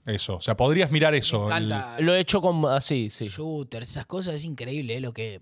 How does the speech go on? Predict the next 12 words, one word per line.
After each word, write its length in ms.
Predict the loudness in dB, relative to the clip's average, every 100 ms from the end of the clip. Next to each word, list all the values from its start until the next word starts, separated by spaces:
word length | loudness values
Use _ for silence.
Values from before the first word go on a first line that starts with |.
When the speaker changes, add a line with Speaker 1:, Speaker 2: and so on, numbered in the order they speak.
| _
Speaker 2:
lo 140 | -12 -8
que 140 | -8
pegan, 600 | -10 -10 -8 -8 -10 -12
se 180 | -14 -12
dice 360 | -10 -8 -8 -10 -14
en 60 | -14
el 100 | -12
lenguaje. 560 | -12 -10 -10 -10 -14 -16 _ -20 -8
Speaker 1:
Sí, 380 | 0 2 2 0
pero 640 | 0 4 6 6 4 0 -4
esto, 420 | -4 0 -2 -2 _
mirá, 400 | -4 0 0 -4